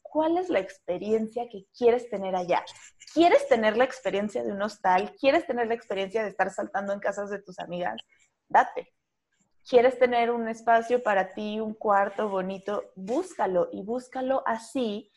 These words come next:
y dile al universo, 'Este es el cuarto que quiero'". Entonces abrí, hice el ejercicio, llegué a mi casa,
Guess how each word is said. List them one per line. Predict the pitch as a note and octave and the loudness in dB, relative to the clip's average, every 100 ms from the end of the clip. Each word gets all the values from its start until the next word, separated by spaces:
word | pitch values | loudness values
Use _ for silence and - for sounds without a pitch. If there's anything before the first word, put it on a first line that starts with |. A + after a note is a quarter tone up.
| _ _ _ _ | _ _ _ _
y | - B3 | -2 2
dile | C4+ | 4
al | D4+ D4+ | 4 4
universo, | C4+ B3+ C4 C#4 - | 2 2 2 0 -2
'Este | - - | -4 -6
es | - | -2
el | C#4 | 0
cuarto | A#3+ A3+ A#3+ | 0 -2 -6
que | A3+ | -10
quiero'". | - A#3+ F#3 _ _ _ _ _ _ _ | -2 0 -2 _ _ _ _ _ _ _
Entonces | A3+ A3 B3 B3 B3 _ | -4 -2 0 0 -2 _
abrí, | G3 F#3+ A3 A#3+ B3+ B3+ - | 2 4 0 0 0 0 -4
hice | - A3 A3 | -6 -4 0
el | G#3+ | 0
ejercicio, | A3 B3+ D4 C#4+ B3 G3 C4 _ | 0 -2 -2 -2 0 0 -2 _
llegué | F#3 F#3 | 0 2
a | F#3 | 2
mi | A3 | -2
casa, | G3+ G3+ F#3+ F#3 | -4 0 0 0